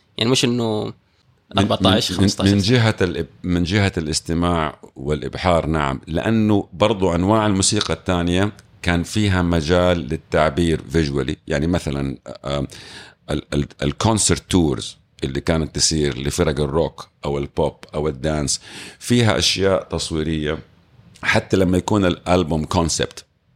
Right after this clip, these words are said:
Speaker 2: يعني الألبوم كله عن موضوع معين، في حجم آرت وورك و-، وأشياء كده تجي-، تجيك دايركتلي في وجهك تعبر عن الكونسبت حق الألبوم. بينما في الجاز كان فيه كثير كونسبت زي كده،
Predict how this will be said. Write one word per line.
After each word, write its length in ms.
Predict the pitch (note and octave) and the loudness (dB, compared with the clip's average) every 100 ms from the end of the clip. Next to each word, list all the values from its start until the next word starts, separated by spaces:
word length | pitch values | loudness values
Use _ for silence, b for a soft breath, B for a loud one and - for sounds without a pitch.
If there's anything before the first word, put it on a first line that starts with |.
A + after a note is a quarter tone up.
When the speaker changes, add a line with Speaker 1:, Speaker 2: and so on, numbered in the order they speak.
| _ _ _ - | _ _ _ -6
Speaker 2:
يعني 140 | C2+ | -4
الألبوم 280 | D2+ D#2 E2+ | -4 -4 -4
كله 260 | G2 F2 D2 | -4 -2 -2
عن 80 | |
موضوع 360 | D#2 D#2+ D#2+ D#2+ | -2 -4 -4 -4
معين، 440 | D#2 E2 E2+ E2+ B B B | -4 -2 -2 -4 B B B
في 240 | - A#2+ A#2 | -2 0 2
حجم 340 | B2 G#2 G2 | 2 2 2
آرت 340 | F2 G#2 - | 2 2 2
وورك 380 | F2+ D2+ C2+ - b b b b b _ _ | 0 0 -2 -12 b b b b b _ _
و-، 360 | C2+ D2 - D#2 | -8 -6 -6 -6
وأشياء 640 | - - - G2+ G2+ - | -2 -2 0 2 2 0
كده 360 | - G2+ E2+ C2+ - _ _ - - _ _ - | -2 0 2 -2 -8 _ _ -20 -20 _ _ -8
تجي-، 240 | D#2 F#2 - | -6 -6 -4
تجيك 360 | D2+ G2 G2+ | 0 2 2
دايركتلي 640 | - E2+ F#2+ - F2 D2+ C2+ | 2 4 4 0 -2 -2 -2
في 200 | - E2 | -2 0
وجهك 360 | F2+ E2 F#2+ | 2 0 -2
تعبر 540 | - E2 G2+ F2 F2+ E2 | 2 2 2 0 0 2
عن 220 | D#2+ D#2+ | 0 0
الكونسبت 600 | D#2 D2 F2+ E2+ E2+ - | -4 -4 -2 -2 -2 -6
حق 220 | D#2 D#2+ | -8 -4
الألبوم. 460 | D2+ C#2+ C2 C#2+ C#2 | -4 -4 -4 -4 0
بينما 360 | E2 G#2 G#2+ | 0 2 2
في 100 | F#2+ | 2
الجاز 580 | F2 D#2 G#2 F#2 F#2+ - | 0 2 4 4 0 -2
كان 160 | - F2+ | -2 -2
فيه 260 | - C#3 A2+ | 2 0 2
كثير 400 | F#2+ B2+ B2 - | -2 0 -2 -2
كونسبت 460 | F#2 F#2 - D2 | 0 0 0 -4
زي 160 | D#2 D#2+ | -4 -4
كده، 340 | - F#2 A2+ | 0 2 0